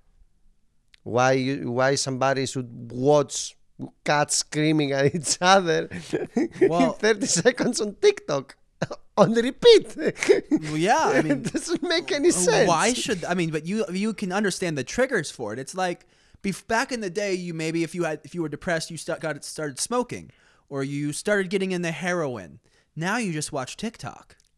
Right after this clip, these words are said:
Speaker 1: Yes, but we had the Benny Hill, we had, uh, uh,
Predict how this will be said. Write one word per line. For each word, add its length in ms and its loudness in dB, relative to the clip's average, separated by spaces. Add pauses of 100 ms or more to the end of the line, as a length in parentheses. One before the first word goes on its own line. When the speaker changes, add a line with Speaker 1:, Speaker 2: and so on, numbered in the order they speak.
(160)
Speaker 1:
Yes, 440 0
but 260 -8
we 200 -2
had 300 2
the 100 0
Benny 480 2
Hill, 420 0
we 180 -4
had, 360 0
uh, 40 0
uh, 680 -4